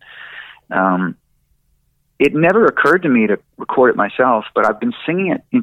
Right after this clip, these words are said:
concert now for a couple of years with just p-, me and, just at, at the piano, just me and the piano. And, and so I, I, I realized that I had, I had recorded,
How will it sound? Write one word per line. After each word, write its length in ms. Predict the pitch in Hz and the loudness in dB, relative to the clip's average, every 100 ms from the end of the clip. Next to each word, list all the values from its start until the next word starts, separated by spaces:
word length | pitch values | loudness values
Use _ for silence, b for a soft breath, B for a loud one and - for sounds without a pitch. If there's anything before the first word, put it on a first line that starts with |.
| - | 0
concert 380 | 131 170 135 | 0 0 0
now 200 | - 104 98 | 0 -2 0
for 100 | 101 | -2
a 40 | |
couple 260 | - - 110 | -2 -4 -2
of 80 | 104 | 0
years 340 | 123 120 135 - - _ _ _ _ _ _ _ | 2 2 0 -6 -18 _ _ _ _ _ _ _
with 160 | - 120 - | -2 -2 0
just 360 | - 131 - | 0 0 -2
p-, 180 | - - | -10 -2
me 220 | 131 127 | 4 4
and, 140 | 117 - - | 4 2 -2
just 160 | 123 - | -2 -2
at, 180 | 110 - | -2 -2
at 100 | - | -6
the 60 | |
piano, 460 | - 123 117 90 87 - | -2 0 0 -2 -6 -12
just 160 | - | -4
me 100 | 117 | 0
and 80 | 113 | 0
the 40 | 107 | 0
piano. 420 | - 113 104 - | 2 4 4 2
And, 300 | - 107 104 - b b b b _ _ _ - | 0 0 0 -4 b b b b _ _ _ -2
and 180 | 110 107 - | -2 0 2
so 140 | 120 | 6
I, 260 | 110 113 107 | 6 4 0
I, 280 | - - - - | -6 -6 -8 -4
I 40 | 123 | -4
realized 380 | 120 190 196 127 | 2 2 2 2
that 100 | 123 | 0
I 60 | |
had, 200 | 110 135 120 110 - _ - | 2 -4 -6 -18 -20 _ -4
I 80 | |
had 260 | 117 170 190 | -2 -2 -2
recorded, 640 | 131 - 110 107 101 92 | -4 -2 -2 0 -2 -6